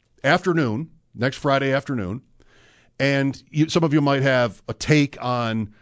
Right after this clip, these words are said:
what you want to see here. Timo Meier, Chychrun from Arizona, what to do with,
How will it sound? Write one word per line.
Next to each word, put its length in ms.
what 240
you 60
want 180
to 60
see 220
here. 380
Timo 340
Meier, 540
Chychrun 680
from 180
Arizona, 680
what 240
to 80
do 340
with, 460